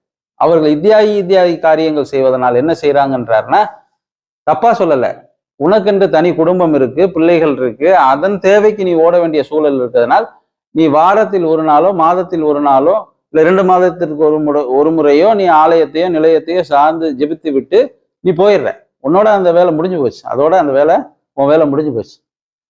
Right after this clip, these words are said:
ஆனால் இங்க அப்படி கிடையாது. க-, தூங்கி எந்திரிச்சதுல இருந்து மறுபடியும் தூங்க போறது வரையுமே என்ன சிந்தனை? உலக அமைதிக்கான சிந்தனையோடு இருக்கக்கூடியதுதான். அதனால சமாஜ நிர்வாகத்திற்குள் ஆலயம்,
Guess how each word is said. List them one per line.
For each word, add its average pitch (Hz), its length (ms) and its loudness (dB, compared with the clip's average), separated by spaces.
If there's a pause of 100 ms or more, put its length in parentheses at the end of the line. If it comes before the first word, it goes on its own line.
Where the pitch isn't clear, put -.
(340)
ஆனால் 180 280 2
இங்க 190 220 0
அப்படி 196 280 0
கிடையாது. 156 440 0 (1400)
க-, 113 360 0
தூங்கி 220 300 2
எந்திரிச்சதுல 190 640 2
இருந்து 120 300 0 (320)
மறுபடியும் 190 460 0
தூங்க 214 220 0
போறது 180 280 0
வரையுமே 175 260 2
என்ன 170 180 -2
சிந்தனை? 151 320 -4 (220)
உலக 156 320 -2
அமைதிக்கான 135 600 -2 (560)
சிந்தனையோடு 131 500 2
இருக்கக்கூடியதுதான். 104 880 -2 (480)
அதனால 151 320 2
சமாஜ 208 460 2
நிர்வாகத்திற்குள் 180 1000 0 (600)
ஆலயம், 196 600 2